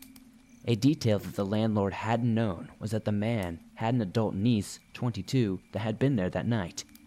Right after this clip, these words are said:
He beat her to death in the very same room that my cousin was locked in.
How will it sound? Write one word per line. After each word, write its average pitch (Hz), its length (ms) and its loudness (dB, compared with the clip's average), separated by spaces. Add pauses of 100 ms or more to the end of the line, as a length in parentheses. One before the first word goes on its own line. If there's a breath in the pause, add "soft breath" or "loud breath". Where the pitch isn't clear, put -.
(340)
He 110 140 0
beat 110 220 0
her 110 120 -2
to 98 100 0
death 101 360 0
in 95 80 0
the 95 60 0
very 98 240 2
same 92 360 -2
room 107 180 2
that 90 120 -2
my 95 100 -2
cousin 98 320 -2
was 92 160 -4
locked 113 300 -4
in. - 220 -14